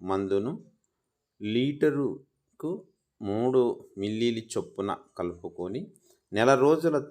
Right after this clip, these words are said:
వ్యవధిలో మూడు సార్లు ఆకుల కింది భాగం తడిసేలాగా పిచికారీ చేసుకోవాలి. అరటి ఆకుల్లో పురుగుల యొక్క ఉనికి గమనించిన వెంటనే ఈ పిచికారీలను, లను నెలకి ఒకటి చొప్పున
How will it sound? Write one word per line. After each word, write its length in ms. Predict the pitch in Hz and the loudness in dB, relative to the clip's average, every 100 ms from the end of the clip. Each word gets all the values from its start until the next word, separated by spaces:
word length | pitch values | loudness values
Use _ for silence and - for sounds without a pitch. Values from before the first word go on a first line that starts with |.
| - _ | -16 _
వ్యవధిలో 560 | 92 98 95 98 127 165 | -2 0 0 -2 -2 -6
మూడు 320 | 98 98 104 107 | -4 -2 0 -2
సార్లు 460 | - 104 92 82 - _ _ | 0 0 0 -6 -12 _ _
ఆకుల 400 | 87 110 123 135 | 0 2 2 0
కింది 360 | 117 - 98 113 | -2 -4 -4 -4
భాగం 520 | 101 98 95 107 165 - _ _ - | -4 -4 -2 -6 -10 -18 _ _ -4
తడిసేలాగా 680 | 95 98 - 107 95 90 123 | -2 0 0 0 0 -2 -6
పిచికారీ 580 | - 95 98 98 92 98 101 | -12 -10 -6 -2 -2 -4 -6
చేసుకోవాలి. 720 | 85 87 82 78 78 73 76 - _ _ _ _ _ _ _ 87 | -6 -8 -10 -8 -8 -10 -14 -20 _ _ _ _ _ _ _ 2
అరటి 300 | 117 139 165 | 2 2 2
ఆకుల్లో 760 | 143 131 127 127 123 87 - - 104 | 2 2 2 4 4 2 -4 -10 -6
పురుగుల 320 | 107 123 131 | -2 0 2
యొక్క 520 | 120 - - 104 - | 2 -2 -4 -4 -4
ఉనికి 580 | 92 90 101 123 123 95 92 | -6 -4 -2 -2 -6 -4 -4
గమనించిన 540 | 98 110 113 - 101 | -2 -4 -6 -6 -4
వెంటనే 440 | 95 87 90 107 | -4 -6 -6 -6
ఈ 320 | 160 131 104 101 | -8 -8 -10 -10
పిచికారీలను, 1040 | 92 85 98 110 104 98 98 101 95 - _ _ _ - | -12 -16 -12 -4 -2 -2 -2 -4 -8 -10 _ _ _ -12
లను 260 | 95 123 - _ _ _ _ | -8 -8 -10 _ _ _ _
నెలకి 420 | 92 107 139 139 151 | -2 2 0 0 -6
ఒకటి 380 | - 98 98 | -4 -4 -4
చొప్పున 600 | 104 92 - 107 87 71 | -6 -8 -6 -6 -6 -6